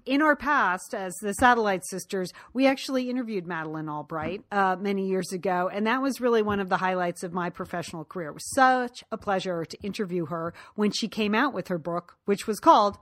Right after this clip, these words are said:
Madam Secretary. So you're gonna hear a little bit about that throughout the whole recap.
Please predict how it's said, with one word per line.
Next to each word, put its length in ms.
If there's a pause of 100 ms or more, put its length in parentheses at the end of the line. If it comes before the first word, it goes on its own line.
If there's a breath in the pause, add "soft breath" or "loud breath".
(140)
Madam 380
Secretary. 800 (260 loud breath)
So 160
you're 180
gonna 140
hear 180
a 60
little 220
bit 160
about 320
that 240
throughout 340
the 340
whole 180
recap. 480